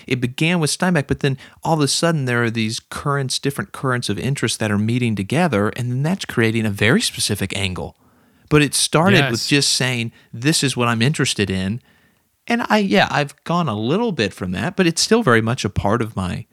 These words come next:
Speaker 1: voice and interest and thought. And so it's, I love that you said that. It's a place to start with and begin with,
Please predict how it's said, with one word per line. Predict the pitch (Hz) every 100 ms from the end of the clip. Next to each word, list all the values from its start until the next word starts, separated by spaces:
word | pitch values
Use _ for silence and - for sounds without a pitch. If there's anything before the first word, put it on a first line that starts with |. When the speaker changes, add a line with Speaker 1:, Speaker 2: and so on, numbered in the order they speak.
| _ _ _ _ 113
Speaker 1:
voice | 104 104 131 131 -
and | 92
interest | 113 131 131 135 -
and | 98 190
thought. | 117 139 143 - - - -
And | 123
so | 165 156
it's, | - -
I | 131
love | 143 180
that | 170 156
you |
said | 135 117
that. | 104 92 -
It's | 113
a | -
place | - 151 143
to | -
start | 120 - 127 123 107
with | 98 - -
and | 104
begin | 104 107 107 101
with, | 92 101